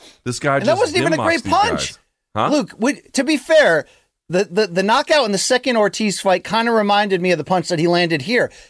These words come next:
Speaker 1: Yeah.
Speaker 2: Wasn't a perfect punch. Didn't turn the chin. It actually
Speaker 1: Nope.
Speaker 2: hit him straight on in the nose. But when you've got power <laughs> that's just nuclear and you're able to line up a straight shot,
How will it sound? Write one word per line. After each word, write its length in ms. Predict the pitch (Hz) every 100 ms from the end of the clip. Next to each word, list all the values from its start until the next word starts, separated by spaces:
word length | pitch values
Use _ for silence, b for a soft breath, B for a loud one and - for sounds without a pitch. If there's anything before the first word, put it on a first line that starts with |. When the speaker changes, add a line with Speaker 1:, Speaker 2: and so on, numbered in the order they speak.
| B
Speaker 1:
Yeah. 160 | - 214
Speaker 2:
Wasn't 380 | 285 285 330
a 140 | 302 285
perfect 460 | - 302 294 285
punch. 320 | - 302 165 123
Didn't 280 | 233 311
turn 320 | - 285 294 269
the 80 |
chin. 400 | 196 - 320 277 147 B B
It 60 | 185
actually 320 | 285 - -
Speaker 1:
Nope. 100 | 233
Speaker 2:
hit 20 |
him 180 | 214 180 b b
straight 640 | - - - 190 247 320
on 220 | 294 262
in 80 | 240
the 100 | 214
nose. 500 | 202 269 269 170 143 - B B _
But 200 | 220 190
when 280 | 202 277 277
you've 260 | 262 233
got 240 | 254 226 -
power 380 | - 285 294 247
<laughs> 60 | 233
that's 360 | 208 190 -
just 360 | - 254 247 -
nuclear 920 | 208 269 359 330 240 247 208 196 180 B B B
and 320 | 214 240 269
you're 100 | 254
able 240 | 247 277 233
to 60 | 208
line 300 | 214 247 254
up 140 | 247
a 60 | 208
straight 360 | - 240 240
shot, 420 | - 262 262 196